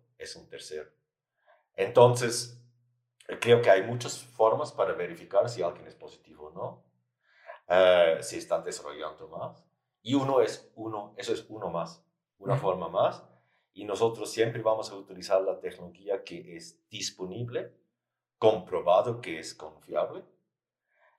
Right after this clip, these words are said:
Speaker 1: eh, y que nosotros mismos podemos manejar, u contratar a alguien que sí es el profesional para saberlo manejar.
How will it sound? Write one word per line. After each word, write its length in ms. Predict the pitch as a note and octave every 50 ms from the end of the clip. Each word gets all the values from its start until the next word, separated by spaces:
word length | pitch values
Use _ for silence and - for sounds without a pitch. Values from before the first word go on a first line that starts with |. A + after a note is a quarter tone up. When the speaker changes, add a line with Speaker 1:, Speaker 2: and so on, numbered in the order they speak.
| _ _ _
Speaker 1:
eh, 260 | G2+ G2+ G2+ G2+ -
y 160 | A2 G#2+ - -
que 120 | G#2 G2+
nosotros 640 | F#2+ F#2 F#2 - A2+ A2 G#2+ G#2 G2 - - - -
mismos 440 | A2+ B2 A#2+ - B2 B2+ C3 - - - -
podemos 500 | F#2 F#2 - G2 G2+ A#2+ D3 D#3+ - C#3+
manejar, 500 | D3 D3+ E3+ E3 - - D#3 - - - _ _ _ _ _ _ _ _ _ _ _ _ _ _ _ _
u 420 | E3+ F#3+ A3+ A3 - - - _ _ _ _ _ _ _ _
contratar 600 | - G#2+ - - G#2+ F#2 - - F#2 F#2 - - -
a 80 | F2 F#2+
alguien 360 | G2 - - - G#2+ - -
que 120 | - -
sí 320 | - - - - - - _ -
es 160 | E2 E2 -
el 80 | F2+ -
profesional 600 | - - - - - - - E2+ E2 D#2 E2 F#2
para 240 | F2+ - - D2+ -
saberlo 380 | - - - - - - -
manejar. 360 | A#1+ _ _ _ _ _ _